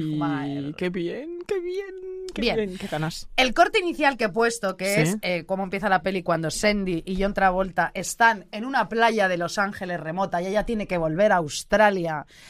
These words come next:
Speaker 1: eh, y se dan un beso acojonante, es el principio de la película, que empieza así,
Speaker 2: Claro.
Speaker 1: con esas olas y no sé qué. Bueno, esa escena inédita se rodó en la playa de Leo Carrillo Estate en Malibú.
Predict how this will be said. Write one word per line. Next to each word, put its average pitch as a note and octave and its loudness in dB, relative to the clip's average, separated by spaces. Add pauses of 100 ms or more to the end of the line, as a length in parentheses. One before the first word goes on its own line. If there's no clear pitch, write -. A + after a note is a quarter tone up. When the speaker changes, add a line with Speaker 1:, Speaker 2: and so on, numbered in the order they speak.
(220)
Speaker 1:
eh, G3+ 6 (380)
y F#3+ -4
se G3 -4
dan G3+ 4
un G#3 -2
beso G#3 0
acojonante, F3 0
es G3 -2
el G#3+ -4
principio F3+ -2
de G3 -4
la F3 2
película, F3 -4
que D#3 -6
empieza D3+ -6
así, D#3+ 0
Speaker 2:
Claro. E3 2
Speaker 1:
con E3 0
esas E3+ -6
olas F3+ -2
y E3 -10
no C#3+ -12
sé C3+ -18
qué. - -18
Bueno, - -6 (580)
esa D4 6
escena D#4 0
inédita C4 0
se A3 -4
rodó F#3+ 4
en F#3+ -2
la F3 4
playa G#3+ 2
de F#3+ -2
Leo A#3 2
Carrillo A3 0
Estate A3 -2
en G3 2
Malibú. D#3+ 0